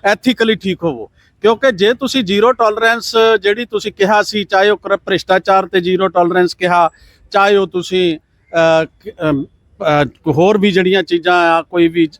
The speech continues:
ਹਨਾ, ਜਿਹੜੀ, ਅਹ, ਕੋਈ ਵੀ ਚੀਜ਼ ਆ, ਉਹ ਤੇ ਜ਼ੀਰੋ ਟੋਲਰੈਂਸ, ਚਾਹੇ ਉਹ ਮਾਈਨਿੰਗ ਦੇ ਵਿੱਚ ਮਾਫੀਆ ਜਾਂ ਕੋਈ ਵੀ, ਤੇ ਚਾਹੇ ਵਾਈਨ ਖੇਤਰ ਜਿਹੜਾ ਉਹਦੇ 'ਚ ਮਾਫੀਆ।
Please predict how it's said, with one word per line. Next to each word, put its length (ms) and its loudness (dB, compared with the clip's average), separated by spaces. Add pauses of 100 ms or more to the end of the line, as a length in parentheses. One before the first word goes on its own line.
(140)
ਹਨਾ, 240 2
ਜਿਹੜੀ, 300 0
ਅਹ, 400 -6 (280)
ਕੋਈ 200 2
ਵੀ 120 0
ਚੀਜ਼ 260 -2
ਆ, 80 2
ਉਹ 220 -4
ਤੇ 120 -2
ਜ਼ੀਰੋ 300 0
ਟੋਲਰੈਂਸ, 520 0
ਚਾਹੇ 240 0
ਉਹ 340 -2 (160)
ਮਾਈਨਿੰਗ 400 2
ਦੇ 160 -2
ਵਿੱਚ 220 -2
ਮਾਫੀਆ 500 0 (480)
ਜਾਂ 140 0
ਕੋਈ 220 2
ਵੀ, 200 -2 (420)
ਤੇ 80 0
ਚਾਹੇ 360 0 (280)
ਵਾਈਨ 360 0 (220)
ਖੇਤਰ 440 0
ਜਿਹੜਾ 280 0
ਉਹਦੇ 280 -4
'ਚ 100 -8
ਮਾਫੀਆ। 540 0